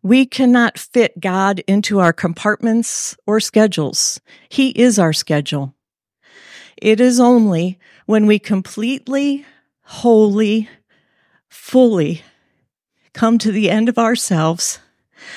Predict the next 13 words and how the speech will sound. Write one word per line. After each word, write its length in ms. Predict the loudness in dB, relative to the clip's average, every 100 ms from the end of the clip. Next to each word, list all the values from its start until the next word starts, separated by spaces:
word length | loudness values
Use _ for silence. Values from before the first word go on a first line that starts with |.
| -6
that 180 | -2 0
we 140 | 0 0
can 200 | 2 4
receive 500 | 2 0 0 2 4
impartation 960 | 2 2 2 2 2 0 0 -4 -6
from 220 | -4 -4
Holy 320 | -2 0 -2
Spirit. 500 | -4 -6 -4 -4 -6 -10 _ _ _ _ _ _ _ _ _ _ _ _ _ -20 -20 -20 -20 -20 -14
Have 180 | -8 -6 -2
you 220 | -2 -2 0
ever 280 | 4 6 6
experienced 1000 | 4 -2 -2 2 6 6 4 0 -6 -10 -18 _ _ _ -20 -20 -20 -20 _ _ _ _
complete 880 | -8 -2 -2 -2 -2 -2 -2 -6